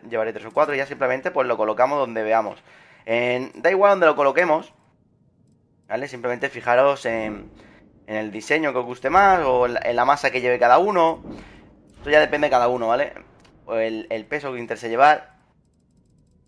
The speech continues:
Lógicamente las mejores piezas pues estarán si subís el nivel de, de estas cosas. Pero bueno, tampoco os vaya a matar por eso. Aunque pongáis los que veáis para llevar lo suficiente, ya más adelante pondréis los mejores. Así que nada, esta sería la manera de conseguir los contenedores con,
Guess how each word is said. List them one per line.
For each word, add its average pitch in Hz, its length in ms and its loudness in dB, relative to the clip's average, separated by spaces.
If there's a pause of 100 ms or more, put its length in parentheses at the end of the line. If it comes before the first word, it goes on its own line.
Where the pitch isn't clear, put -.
(120)
Lógicamente 131 600 -2
las 123 220 4
mejores 127 520 0
piezas 135 300 -4
pues 120 160 -12
estarán 113 300 -4
si 123 80 -16
subís 117 240 -12
el 113 120 -10
nivel 113 340 -10
de, 110 260 -6
de 107 60 -10
estas - 180 -10
cosas. 147 320 -6 (460)
Pero 320 100 -8
bueno, 139 220 2
tampoco 127 560 0
os 107 80 -4
vaya 113 360 2
a 107 140 -2
matar 104 300 -4
por 107 120 -6
eso. 147 220 -10 (680)
Aunque 107 160 -18
pongáis 117 300 0
los 120 120 -4
que 117 100 -4
veáis 117 240 2
para 113 140 -4
llevar 110 200 -2 (160)
lo 107 220 -6
suficiente, 117 420 -12
ya 120 80 -2
más 113 140 -10
adelante 113 360 -6
pondréis 107 320 -8
los 107 100 -8
mejores. 135 400 -2 (580)
Así 123 120 -6
que 190 60 2
nada, 226 140 2
esta 185 160 0
sería 202 180 0
la 185 60 4
manera 170 240 4
de 175 80 0
conseguir 156 400 -4
los 139 240 0
contenedores 127 420 -2
con, 127 220 -6